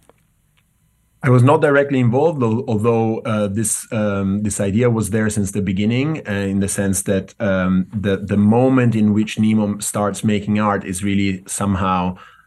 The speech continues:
the, the closing of the circle on the idea that art is something that we have, is part of us as humans since, uh, since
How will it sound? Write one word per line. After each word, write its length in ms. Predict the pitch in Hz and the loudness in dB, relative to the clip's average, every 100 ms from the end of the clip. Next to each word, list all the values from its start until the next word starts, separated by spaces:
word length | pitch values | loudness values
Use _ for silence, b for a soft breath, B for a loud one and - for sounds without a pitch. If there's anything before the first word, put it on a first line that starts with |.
| - | -8
the, 420 | 101 98 90 - _ | -2 -2 -2 -6 _
the 180 | 107 101 - | -6 -6 -8
closing 420 | - 131 131 123 117 | 0 2 4 2 2
of 180 | 98 | 0
the 80 | 98 | -2
circle 720 | - 123 123 123 95 92 90 | -2 0 0 0 -2 -4 -4
on 180 | 95 95 | -2 0
the 120 | 98 | 0
idea 480 | 92 92 104 107 98 | 0 0 0 0 0
that 300 | 92 95 92 - | -2 -4 -4 -4
art 340 | 95 98 92 | -2 -2 -2
is 160 | 101 90 | -4 -4
something 400 | - 95 95 101 | -2 -2 -2 -2
that 140 | 98 98 | -2 0
we 180 | 107 | 0
have, 420 | 98 101 95 92 - _ _ - | 2 0 -2 -6 -12 _ _ -6
is 140 | 107 | -4
part 340 | - - 113 104 | -2 2 2 4
of 160 | 101 | 2
us 260 | 95 117 123 | 0 0 0
as 240 | 98 87 | -4 0
humans 560 | 107 104 107 110 107 - | 2 4 4 2 -2 -8
since, 440 | - 98 95 - | -4 -2 -2 -4
uh, 240 | 101 92 92 | -4 -4 -4
since 580 | - 92 90 - - | -2 -2 -2 -8 -10